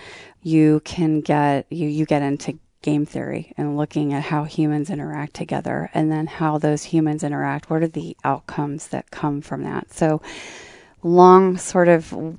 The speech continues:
winded walkthrough, simple to complex to chaos. It's understanding what that soup to nuts walkthrough is, and then also what each of those inflection or demarcation points are,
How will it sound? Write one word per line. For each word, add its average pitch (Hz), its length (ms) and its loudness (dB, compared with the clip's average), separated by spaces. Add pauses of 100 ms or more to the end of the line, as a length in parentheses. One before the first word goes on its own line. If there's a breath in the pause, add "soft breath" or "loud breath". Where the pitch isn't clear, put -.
(120)
winded 180 840 8
walkthrough, 160 1120 4 (380)
simple 151 720 2
to - 280 -2
complex - 920 -4
to 147 280 -4
chaos. - 760 -8 (460 loud breath)
It's - 180 -8
understanding 156 1080 0 (480 loud breath)
what 160 260 0
that 151 420 -2
soup - 480 -4
to 156 80 -4
nuts 147 280 -6
walkthrough 185 640 0
is, 202 180 -6
and 151 220 0
then 147 220 0
also 151 500 -2
what 147 260 -4
each - 280 -6
of 156 140 -2
those 147 400 -2
inflection 151 520 -2
or 147 80 -4
demarcation 151 720 -6
points 170 320 -2
are, 175 260 0